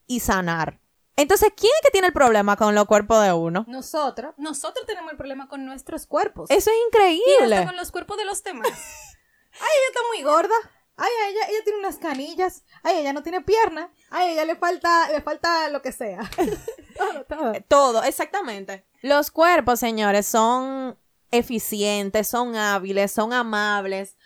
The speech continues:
Speaker 1: O sea, donde no hay pensamiento.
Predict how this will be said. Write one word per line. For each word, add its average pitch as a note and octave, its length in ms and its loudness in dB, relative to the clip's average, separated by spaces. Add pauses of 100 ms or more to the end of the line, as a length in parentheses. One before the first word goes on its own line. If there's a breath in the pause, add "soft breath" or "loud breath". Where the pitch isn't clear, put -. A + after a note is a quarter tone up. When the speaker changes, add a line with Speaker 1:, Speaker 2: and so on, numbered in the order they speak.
(180)
Speaker 1:
O C4 140 -4
sea, D4 680 -2
donde D4 400 -4
no D4 80 -6
hay D#4+ 120 -4
pensamiento. F#4 1040 -8